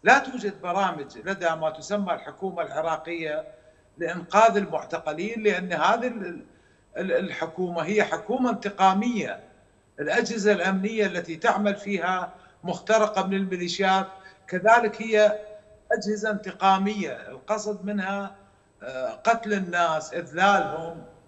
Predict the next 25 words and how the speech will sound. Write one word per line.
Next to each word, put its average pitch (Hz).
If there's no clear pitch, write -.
تعذيبهم، 175
إخفاءهم 190
قسرًا، 190
منعهم 214
من، 208
من، 202
يعني، 160
تقييد 233
حريتهم 202
بأي 190
وسيلة 208
كانت. 135
الأمر 254
الآخر 233
فيما 214
يخص 208
عمليات 208
أوامر 202
الاعتقال، 175
لدينا 254
معلومات 226
أن 190
هناك 208
عمليات، 202
أوامر 233